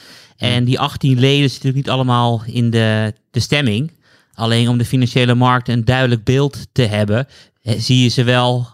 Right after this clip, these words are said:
Speaker 1: al die achttien, hun verwachtingen. En het zogenaamde dotplot. En dan heb je zo'n stipje waar je kan zien waar elk individueel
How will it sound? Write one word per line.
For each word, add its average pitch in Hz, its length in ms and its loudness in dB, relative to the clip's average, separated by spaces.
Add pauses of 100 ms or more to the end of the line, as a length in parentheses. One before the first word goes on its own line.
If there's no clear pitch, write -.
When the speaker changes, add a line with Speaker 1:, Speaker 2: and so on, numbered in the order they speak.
Speaker 1:
al 123 240 -2
die 120 180 0
achttien, 123 300 0
hun 120 160 2
verwachtingen. 117 680 -2 (500)
En 113 60 -4
het 107 140 -8
zogenaamde 113 800 0
dotplot. 120 600 -2
En - 60 -14
dan 117 120 -4
heb 113 100 0
je - 60 -14
zo'n 120 140 2
stipje 139 500 0
waar 113 140 2
je 113 80 0
kan 110 160 -2
zien 131 240 2
waar 117 120 -2
elk 120 260 -2
individueel 120 800 0